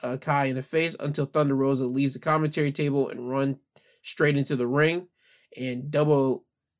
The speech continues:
uh, underleg hooks, uh, Jade's legs, takes her to the ground, and they just start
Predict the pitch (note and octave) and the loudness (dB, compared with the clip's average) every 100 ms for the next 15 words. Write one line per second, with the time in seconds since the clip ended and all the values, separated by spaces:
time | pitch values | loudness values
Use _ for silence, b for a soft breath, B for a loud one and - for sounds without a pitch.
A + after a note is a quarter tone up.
0 | - C#3+ C#3 C3+ C3 - _ _ - - | -4 -2 0 -2 -6 -12 _ _ -18 -18
1 | _ - F3 D#3+ D3+ D3 C#3+ C3+ - D3 | _ 2 4 4 4 6 4 2 -4 -14
2 | - D#3 C3+ - - - - _ - C3+ | 0 0 0 -6 -14 -14 -14 _ -6 -4
3 | B2 G2 - _ - D3+ D#3 D3 C3 D3 | -4 -6 -16 _ -16 -4 0 0 -2 2
4 | D#3 D#3 D#3 D#3 - _ - E3+ C#3+ C#3 | 4 4 2 -4 -12 _ -2 0 2 0
5 | B2 B2 C3+ D3 C#3+ B2+ C3 B2+ - C3 | -4 -6 -2 0 0 -2 -4 -4 -4 -2
6 | A#2 | -4